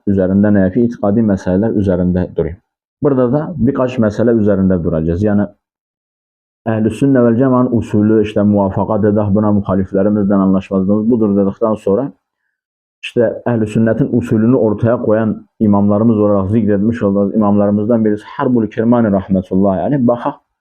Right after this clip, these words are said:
kendisi bu usule ve bu asla ne kadar muvafık. Şimdi öncelikle şunu söylemek isterim. İyi bir haber ya da kötü bir haber olarak algılayabilirsiniz.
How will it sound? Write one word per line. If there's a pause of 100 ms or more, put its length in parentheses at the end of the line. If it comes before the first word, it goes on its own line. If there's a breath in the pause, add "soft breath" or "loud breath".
(540)
kendisi
bu (340)
usule
ve
bu
asla
ne
kadar
muvafık. (320)
Şimdi
öncelikle
şunu
söylemek
isterim. (380)
İyi
bir
haber
ya
da
kötü
bir
haber
olarak
algılayabilirsiniz.